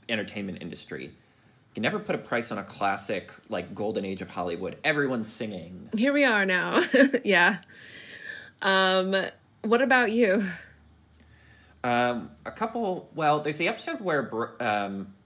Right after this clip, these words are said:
Speaker 1: London, uh, what? Maddie, yes, Maddie. I keep wanting to say Ashley. Um,
Speaker 2: Mm-hmm.
Speaker 1: goes to Maddie's house and is like, "Wow, you live like this?" And, like, has her first moment of, like, class consciousness in her
Speaker 2: Yep.
Speaker 1: entire life. Um, I just love what they do with London in general because it's like,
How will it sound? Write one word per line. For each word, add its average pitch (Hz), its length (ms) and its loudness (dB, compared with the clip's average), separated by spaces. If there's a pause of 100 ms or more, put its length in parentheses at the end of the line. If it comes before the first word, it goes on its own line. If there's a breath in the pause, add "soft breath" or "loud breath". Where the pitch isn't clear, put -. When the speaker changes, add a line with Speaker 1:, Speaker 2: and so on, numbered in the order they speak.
(100)
Speaker 1:
London, 110 720 -4 (300)
uh, 90 380 -4 (240)
what? - 380 -8 (360)
Maddie, 117 600 2
yes, - 300 -6
Maddie. 101 400 -4
I - 60 -10
keep 139 180 -4
wanting 147 180 -4
to - 60 -8
say - 120 -4
Ashley. - 540 -8 (400 soft breath)
Um, 185 180 0
Speaker 2:
Mm-hmm. 190 240 -6
Speaker 1:
goes - 240 -6
to - 100 -12
Maddie's 92 360 -8
house 92 360 -8
and 95 140 -8
is 85 160 -12
like, 82 160 -10 (180)
"Wow, 135 160 -8
you 92 220 -10
live - 180 -8
like 139 200 -6
this?" 202 340 -10 (180)
And, 101 160 -2
like, - 220 -10
has 113 200 -4
her 104 40 -2
first 110 280 -4
moment 104 280 -2
of, - 100 -4
like, 110 140 -6
class 92 380 -6
consciousness 95 680 -10
in - 80 -10
her 185 80 -6
Speaker 2:
Yep. 185 220 2
Speaker 1:
entire 92 160 -6
life. - 500 -8 (480 soft breath)
Um, 92 240 -8 (180)
I 302 60 -4
just - 220 -8
love 214 160 -4
what 220 100 -4
they - 80 -2
do 151 160 -2
with 107 140 -8
London 110 260 -2
in 98 80 -6
general 92 320 -6
because 135 300 -4
it's 139 120 -12
like, 135 220 -2